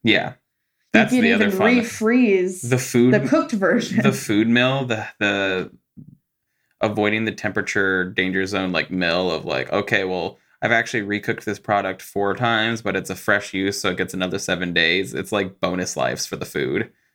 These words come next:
Speaker 1: is how some restaurants treat that stuff, which is hilarious.
Speaker 2: Oh, yeah.
Speaker 1: Super against health code, but I don't know anybody personally that's gotten sick off of it.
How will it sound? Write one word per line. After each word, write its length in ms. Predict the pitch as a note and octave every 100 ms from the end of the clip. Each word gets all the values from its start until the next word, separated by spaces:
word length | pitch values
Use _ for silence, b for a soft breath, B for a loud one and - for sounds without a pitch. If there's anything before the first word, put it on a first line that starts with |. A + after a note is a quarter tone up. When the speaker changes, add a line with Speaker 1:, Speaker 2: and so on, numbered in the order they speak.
| _
Speaker 1:
is 200 | - -
how 200 | F#2+ F2
some 300 | - F#2 C#2+
restaurants 400 | - - - -
treat 240 | - -
that 160 | - -
stuff, 300 | - - -
which 160 | - -
is 320 | F#2 - - _ _ _ _ -
hilarious. 800 | G#2 C2 A#1 G1+ G1+ - - - _ _ _ _ -
Speaker 2:
Oh, 100 | F3+
yeah. 260 | B2 C#3
Speaker 1:
Super 420 | E3+ - D3 B2+ G2+
against 380 | F#2 F2+ F#2
health 220 | - A#1+ -
code, 360 | F2 C#2+ - -
but 360 | F#2+ E2+ D2 _ _ _ _ _ _ _ _ _ _ _ _ _ _ _ _ _ -
I 60 | G2+
don't 260 | F#2 -
know 220 | G#2+ G2 F#2
anybody 380 | F2+ F#2 F2+
personally 600 | E2+ - - F#2+ - C2 C2
that's 200 | - -
gotten 240 | B1 -
sick 220 | - -
off 200 | - -
of 80 | F#2
it. 180 | F#2